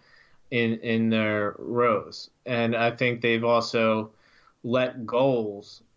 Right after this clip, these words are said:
uh, let a lot of goals happen a game, and that's shown in Bobrovsky's stats, that's shown in the Team D stats,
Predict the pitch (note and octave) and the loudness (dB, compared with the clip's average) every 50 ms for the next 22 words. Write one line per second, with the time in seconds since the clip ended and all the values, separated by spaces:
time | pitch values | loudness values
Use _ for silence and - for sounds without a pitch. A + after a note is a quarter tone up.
0 | _ _ - C3 - - _ _ _ _ _ - B2 A#2 B2+ B2+ B2 A#2+ A#2+ B2 | _ _ -16 -16 -16 -18 _ _ _ _ _ -6 -2 0 2 2 4 4 4 4
1 | B2+ B2+ B2 A#2 A2+ A2+ A#2+ A#2+ A#2+ A#2+ A#2 A#2+ A#2+ A#2+ A#2 A2+ A#2 A2+ A2 G#2+ | 4 2 2 0 0 0 2 2 2 2 0 0 0 0 0 0 -2 -6 -6 -4
2 | G#2+ B2 B2+ B2+ A#2+ A2+ G#2+ G#2+ A2 A2+ A2 A2+ - - A#2+ A#2+ A#2 A2+ A2+ A2+ | -2 0 0 0 0 -2 -4 -4 -4 -4 -4 -4 -6 -2 0 2 2 2 2 0
3 | A2+ A2+ B2 A2+ A2 A2 A2+ G#2+ G2+ A2 A2 A#2 A#2+ B2 - - C3+ B2+ B2 B2 | -2 -4 -4 -4 -4 -2 -4 -2 0 2 2 2 2 0 -2 -2 -2 -2 -2 -2
4 | - - C3 B2+ B2 A#2+ B2 - - A#2 A2 A2 - - A2+ A2+ A2+ A2 A2 A2 | -2 0 0 2 2 0 -2 -2 -4 -4 -4 -4 -2 -2 0 0 0 0 0 -2
5 | G#2+ - - B2 A#2 A2+ A2 G#2+ A#2 A#2 A#2+ A2+ A2+ - B2 A#2 A#2 A#2 - - | -4 -4 -4 -2 0 0 0 2 2 0 0 0 0 0 2 2 2 0 0 -4